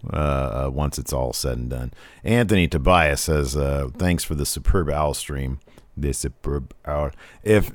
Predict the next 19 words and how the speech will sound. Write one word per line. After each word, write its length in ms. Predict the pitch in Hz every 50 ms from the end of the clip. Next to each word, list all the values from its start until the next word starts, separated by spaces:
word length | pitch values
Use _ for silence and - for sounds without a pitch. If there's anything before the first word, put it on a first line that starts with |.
| -
N 140 | - 117 117
F 160 | 113 98 82
L 140 | 117 117 117
players 460 | - - 95 90 85 80 80 80 80
go 180 | 78 95 90 90
to 80 | 90 85
the 100 | 87 78
W 220 | 90 87 82 85
W 200 | 85 78 80 82
E 160 | 80 78 78 78
now, 560 | 78 78 82 80 73 71 73 73 73 76 73 - - - - - - _ _ _
should 300 | - - - - 87 73
they 160 | 73 80 78
go 300 | 71 65 87 85 85 82
through 300 | 76 - - 87 82 -
N 180 | - 85 87 82
X 240 | 80 78 - - -
T 300 | - - 90 78 73 71
first?" 760 | - - - 85 82 69 60 60 - - - - - -